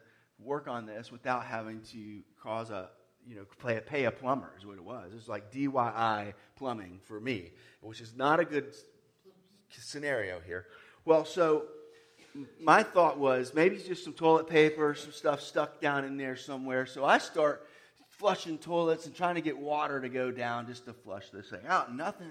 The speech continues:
is working. And so then I realized down at the road, there is one of those, um, caps that hold, that it covers, supposed to, or it's not cover, but it's the, it's a clean out down by the road.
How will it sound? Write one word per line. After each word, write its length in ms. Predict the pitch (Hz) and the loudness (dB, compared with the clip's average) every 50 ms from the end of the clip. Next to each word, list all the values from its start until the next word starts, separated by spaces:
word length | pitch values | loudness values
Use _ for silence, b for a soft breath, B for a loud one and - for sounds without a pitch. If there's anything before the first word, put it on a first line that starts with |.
| 143 | -16
is 80 | 127 123 | -18 -18
working. 380 | 135 131 147 151 147 - 107 - _ _ _ _ _ _ _ _ b b b b b b b b b | -18 -16 -16 -18 -18 -20 -20 -20 _ _ _ _ _ _ _ _ b b b b b b b b b
And 100 | 139 135 | -16 -12
so 360 | - - 156 151 147 143 - - B B B B - 139 | -6 -4 -2 -2 -2 -2 -6 -10 B B B B -14 -6
then 200 | 147 180 226 247 | -4 -2 2 2
I 100 | 226 196 | 4 2
realized 540 | 165 160 180 208 208 165 139 127 120 123 123 | 2 2 2 0 0 2 0 0 -2 -4 -6
down 180 | 131 151 196 226 | -6 -6 -6 -6
at 120 | 233 - | -6 -10
the 80 | 185 160 | -10 -10
road, 420 | 147 147 147 139 123 120 117 120 - b b b b b | -6 -4 -4 -4 -4 -4 -6 -8 -12 b b b b b
there 200 | 151 151 165 175 | 0 0 0 0
is 300 | 143 156 151 139 131 - _ - | -2 -4 -10 -10 -12 -18 _ -16
one 240 | 143 143 147 160 | -10 -8 -6 -6
of 160 | 170 160 139 131 | -6 -8 -8 -6
those, 420 | 143 143 139 135 135 131 - - - _ _ _ _ _ _ _ - - - | -2 -2 -2 -2 -4 -8 -12 -18 -20 _ _ _ _ _ _ _ -16 -10 -6
um, 400 | 131 123 123 120 120 120 120 117 113 - _ _ _ _ _ _ - b b b b b b b _ | -6 -4 -4 -4 -6 -6 -10 -14 -18 -20 _ _ _ _ _ _ -20 b b b b b b b _
caps 460 | - - 196 180 143 113 - - - - | -8 -2 0 0 0 0 -4 -8 -10 -10
that 120 | 127 110 | -10 -8
hold, 460 | 110 - 156 151 147 139 135 - 131 | -4 2 4 6 6 6 4 2 -2
that 200 | 131 120 - - - - - | -6 -6 -6 -8 -16 -20 -20
it 100 | 131 - | -18 -6
covers, 380 | - 170 160 151 156 131 - | 0 2 2 2 2 -4 -12
supposed 300 | - - 156 156 151 - | -6 0 0 0 -2 -2
to, 140 | - 123 - | -12 -4 2
or 140 | - 151 143 | 2 2 2
it's 140 | 143 - 220 | 2 2 2
not 200 | 247 233 170 - | 2 2 2 -2
cover, 220 | - 127 127 131 | -8 -8 -6 0
but 100 | 135 139 | 0 0
it's 140 | 139 139 - | 0 -2 -10
the, 180 | - 151 139 - B B B B B | -10 -10 -10 -10 B B B B B
it's 100 | B - | B -8
a 60 | 196 | -8
clean 340 | - - 220 226 226 208 156 | -6 -2 0 0 0 0 0
out 180 | 113 95 82 - - - | -4 -6 -10 -14 -12 -6
down 220 | 139 147 151 151 151 | -2 0 0 2 2
by 100 | 151 147 | 0 0
the 140 | 139 139 127 | 0 -2 -2
road. 320 | 123 113 98 92 98 104 | -2 -4 -4 -4 -8 -12